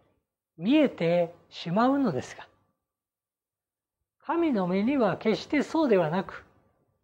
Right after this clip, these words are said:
神に与えられた使命を誠実に果たす、人々のために祈る群れを神は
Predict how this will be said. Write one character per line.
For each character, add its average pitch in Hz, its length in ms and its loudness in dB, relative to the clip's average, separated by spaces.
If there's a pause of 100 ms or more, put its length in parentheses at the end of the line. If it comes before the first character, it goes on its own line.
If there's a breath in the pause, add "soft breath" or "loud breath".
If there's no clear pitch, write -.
(500)
神 233 320 8
に 196 120 8
与 220 340 10
え 226 40 10
ら 220 120 10
れ 214 60 6
た 214 180 6
使 - 180 -4
命 247 280 6
を 123 180 -4 (840)
誠 269 240 8
実 277 280 4
に 277 220 2 (180)
果 202 160 -6
た 302 200 2
す、 - 200 -20 (1200)
人 - 260 2
々 285 300 8
の 247 80 4
た 240 160 2
め 269 160 2
に 185 240 -2 (220)
祈 285 320 6
る 269 140 6
群 185 200 2
れ 311 180 6
を 185 120 0 (1040)
神 165 300 -8
は 180 260 -6